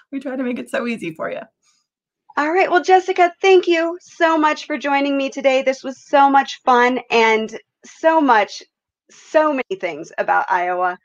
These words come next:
Speaker 1: Let's do it
Speaker 2: Um,
Speaker 1: again. <laughs>
Speaker 2: yes, we'll have to do it again. And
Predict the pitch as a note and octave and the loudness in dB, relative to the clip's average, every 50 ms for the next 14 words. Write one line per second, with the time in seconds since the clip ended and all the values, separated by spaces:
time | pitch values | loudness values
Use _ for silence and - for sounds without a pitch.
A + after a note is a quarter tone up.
0 | _ _ _ _ _ - _ _ _ B3+ D4 - F#3 - C#4 C4+ B3+ B3 - E3 | _ _ _ _ _ -20 _ _ _ -6 -4 -4 -2 -2 0 0 -2 -2 -4 -8
1 | - - D#3 - _ _ _ - C4 C4+ - - - G#3+ G#3 C#4+ - - G#3+ A3 | -10 -10 -14 -18 _ _ _ -4 -4 -4 -2 0 2 4 4 2 2 0 -2 -2
2 | A3+ B3+ G#3+ A3+ B3+ - C4 A3+ B3+ B3 A#3+ A3 A3 - A3+ A3 A3 A3 G#3+ A3 | -2 0 0 0 -2 -2 -6 -6 -2 0 2 2 0 0 2 2 2 2 2 0
3 | G#3+ - - A3 G#3+ G#3+ A3 A3 | 0 0 0 2 2 2 0 -2